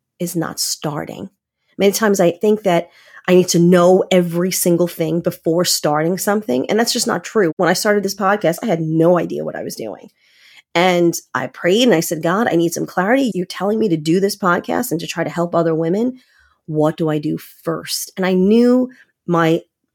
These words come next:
level of procrastination on things, that I, it had been a year that I had been wanting to start a podcast, and I just kept putting it off because I didn't know where to start.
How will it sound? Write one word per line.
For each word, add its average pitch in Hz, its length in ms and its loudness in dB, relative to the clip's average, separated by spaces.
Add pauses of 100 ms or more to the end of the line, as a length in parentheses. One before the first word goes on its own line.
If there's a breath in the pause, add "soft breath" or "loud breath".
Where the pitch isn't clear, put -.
(140)
level 175 560 4
of - 120 -6
procrastination - 800 -4
on - 180 -8
things, - 380 -10
that - 240 -8
I, - 200 -6
it 185 120 -2
had 170 140 -2
been 170 120 0
a 165 40 2
year 196 480 4
that 156 120 0
I 151 60 0 (160)
had 160 160 -6
been 170 120 -6
wanting 165 260 -6
to 170 80 -6
start - 340 -6
a - 60 -10
podcast, - 420 -14
and 131 100 -10
I 165 120 -8
just - 360 -8 (120)
kept - 240 -18
putting 233 220 0
it 262 60 4
off 175 540 0
because - 220 -14
I 156 180 -12
didn't 156 300 4
know 165 340 -4 (240)
where 160 320 -6
to - 80 -14
start. - 460 -8